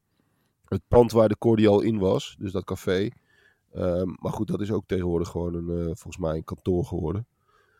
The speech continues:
Ehm, dus daar valt niet zo heel veel aan te zien. Het enige wat aardig is, eh, om, om, als je er toch in de buurt bent,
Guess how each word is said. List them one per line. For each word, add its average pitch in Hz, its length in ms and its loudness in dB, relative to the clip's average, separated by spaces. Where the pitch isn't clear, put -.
Ehm, 78 460 -6
dus 95 220 -6
daar 90 200 2
valt 92 220 -2
niet 95 140 -4
zo 85 240 2
heel 92 180 2
veel 85 340 0
aan 78 100 -2
te - 100 -16
zien. 92 120 -6
Het 85 100 -8
enige 101 280 2
wat 95 160 0
aardig 92 320 -2
is, 90 140 0
eh, 87 360 0
om, 92 260 -4
om, 95 260 -2
als - 220 -2
je 92 80 -6
er 87 120 -8
toch 90 220 -2
in 87 60 -2
de 90 100 0
buurt 90 200 2
bent, 87 240 0